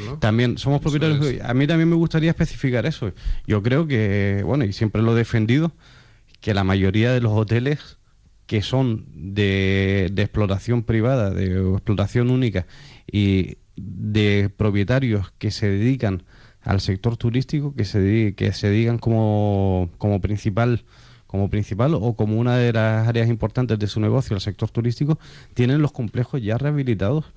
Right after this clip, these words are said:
Speaker 2: El mayor problema que hay ahora mismo en Playa del Inglés son los de los complejos de multipropiedad,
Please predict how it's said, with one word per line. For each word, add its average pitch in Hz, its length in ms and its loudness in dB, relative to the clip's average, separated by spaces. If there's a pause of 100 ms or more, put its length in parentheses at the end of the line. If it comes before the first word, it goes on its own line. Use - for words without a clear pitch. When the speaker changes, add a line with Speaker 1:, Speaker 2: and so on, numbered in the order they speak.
(300)
Speaker 2:
El 104 140 0
mayor 95 260 2
problema 123 400 0
que 120 80 -2
hay 127 140 2
ahora 117 180 2
mismo 120 220 0
en 92 60 -2
Playa 101 240 0
del 104 120 0
Inglés 107 320 0
son 147 180 -4
los 160 100 -2
de 156 220 2
los 127 100 -2
complejos 139 380 -2
de 147 80 2
multipropiedad, 104 720 0